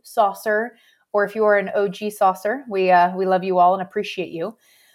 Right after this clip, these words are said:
We wanted to do a quick little plug to ask.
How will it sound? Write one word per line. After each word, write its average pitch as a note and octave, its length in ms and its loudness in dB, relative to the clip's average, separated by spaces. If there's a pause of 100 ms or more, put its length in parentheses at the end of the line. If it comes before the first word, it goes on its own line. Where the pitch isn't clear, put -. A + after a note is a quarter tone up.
(180)
We A#3 140 -4
wanted B3 240 2
to B3 100 -6
do A3+ 200 -4
a A3 40 -2
quick - 360 -8
little B3 220 -4
plug F#3+ 520 -2 (220)
to - 180 -8
ask. F#3 400 -6